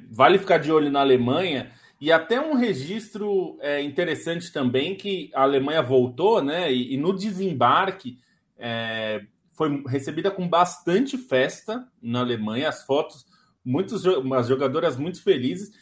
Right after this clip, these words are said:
e elas fizeram aquele, é, aquilo que a gente vê os campeões alemães, né, na verdade o Bayern ultimamente, mas ir nas sacadas, né, ju-, na cidade e, e ser recebido pela, pela torcida,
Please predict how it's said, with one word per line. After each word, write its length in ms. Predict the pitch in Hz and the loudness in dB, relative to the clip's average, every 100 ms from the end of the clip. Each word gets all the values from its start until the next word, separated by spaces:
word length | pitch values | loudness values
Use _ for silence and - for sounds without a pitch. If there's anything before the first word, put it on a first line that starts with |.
| _ | _
e 120 | 165 | 2
elas 300 | 180 226 294 | 6 6 6
fizeram 600 | - 220 131 165 247 254 | 0 -2 2 2 2 0
aquele, 800 | 190 - 190 190 190 175 147 127 - _ _ _ | -2 4 4 4 0 -2 -4 -6 -10 _ _ _
é, 80 | 131 | -6
aquilo 240 | 131 226 | -2 -2
que 80 | 220 | 2
a 60 | |
gente 220 | 180 190 175 | 2 2 0
vê 80 | |
os 140 | 180 175 | 0 0
campeões 540 | 180 175 160 160 151 | -6 -6 -4 -4 0
alemães, 540 | 151 143 123 143 185 143 | 2 4 2 0 -2 -4
né, 80 | |
na 80 | 131 | -4
verdade 360 | 107 117 120 120 | -4 -2 -2 -2
o 80 | 101 | 0
Bayern 380 | 110 127 107 | 2 2 -2
ultimamente, 560 | 104 - 110 110 156 - | -6 -10 -8 -6 -6 -8
mas 220 | 113 117 _ _ _ _ | -10 -12 _ _ _ _
ir 100 | 127 | -4
nas 240 | 147 151 | 0 0
sacadas, 720 | - 160 - 156 202 160 131 127 | 2 2 6 8 8 6 2 0
né, 200 | 156 160 | -2 -4
ju-, 160 | - - | -6 -2
na 180 | 123 127 | 0 0
cidade 760 | - 127 117 139 151 123 127 | -4 -6 -2 0 -2 -4 -8
e, 540 | 131 123 123 123 117 110 | -4 -6 -2 -4 -4 -8
e 40 | |
ser 140 | 110 135 | -4 -2
recebido 520 | 135 131 127 135 139 | -2 -4 -4 -6 -6
pela, 360 | - 139 135 127 | -4 0 0 0
pela 640 | - 135 127 123 117 113 | -4 -2 0 2 0 -2
torcida, 840 | - 135 127 - 135 170 143 117 | -2 -2 -2 -6 -10 -6 -4 -4